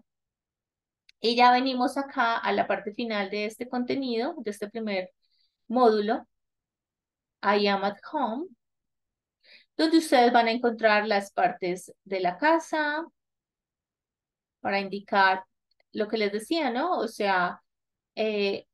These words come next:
dónde se encuentra con relación a un espacio geográfico. Entonces, dentro de la casa, ¿en qué lugar de la casa?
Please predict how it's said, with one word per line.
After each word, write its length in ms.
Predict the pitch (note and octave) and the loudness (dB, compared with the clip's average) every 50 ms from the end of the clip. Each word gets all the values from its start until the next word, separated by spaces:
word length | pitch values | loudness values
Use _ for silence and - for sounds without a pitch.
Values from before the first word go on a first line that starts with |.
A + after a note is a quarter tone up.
| _ - | _ -10
dónde 540 | G#3+ G3+ C4 C4+ C#4 C#4 C#4+ D4 E4 F4 F4 | 0 4 6 6 6 6 4 4 2 0 0
se 140 | - F4+ | 0 -4
encuentra 840 | D#4 B3+ B3+ - D#4+ E4 F4 F4+ F#4+ - F#4 F4+ F4+ F4 D#4 - - _ | -4 -4 -4 0 0 2 2 0 0 0 2 2 2 2 0 -4 -8 _
con 180 | - C4 B3 A#3+ | -4 -2 -2 0
relación 800 | A#3+ A#3 A3+ A3 G3+ G#3 - - - - C#4 C#4+ D4+ E4 E4 C#4 - | 0 0 2 2 2 0 0 -4 -8 -6 -4 -2 -2 -2 -2 -4 -4
a 200 | - A3 A3 G#3+ | -2 0 0 0
un 180 | G3+ F#3+ G3 G3 | 0 -2 -4 -4
espacio 480 | G#3+ A3+ - - B3 A#3 A#3+ B3 A#3+ B3 | -6 -6 0 4 4 4 4 4 0 -4
geográfico. 600 | A3+ F3+ F3 F3+ - - - - G3+ - - - | -4 -4 -2 -2 -2 -4 -4 -6 -10 -14 -14 -14
Entonces, 480 | F#3 F3+ - F#3+ G3 G3 G#3 A3 G#3 | -12 -10 -8 -8 -8 -8 -8 -8 -2
dentro 400 | G3 A3+ A3 G#3 G3+ G3+ F3+ F3+ | 0 0 0 0 -2 -4 -2 0
de 120 | F3 F3 E3+ | 0 2 2
la 180 | E3 D#3+ - | 2 0 0
casa, 340 | - C4 C4 C#4 C#4 C#4 B3+ | 2 2 4 4 2 0 -2
¿en 100 | G#3+ G3+ | -4 -2
qué 140 | G3+ - F#3+ | -4 -6 -4
lugar 340 | F3+ E3+ F3 F#3+ F#3+ F#3+ F#3 | -4 -2 -2 -2 -2 -2 -2
de 80 | F#3+ F#3 | -2 -2
la 160 | F#3 - - | -2 -4 -2
casa? 340 | - C#4+ B3+ G#3 G#3 - | 0 2 2 2 0 -4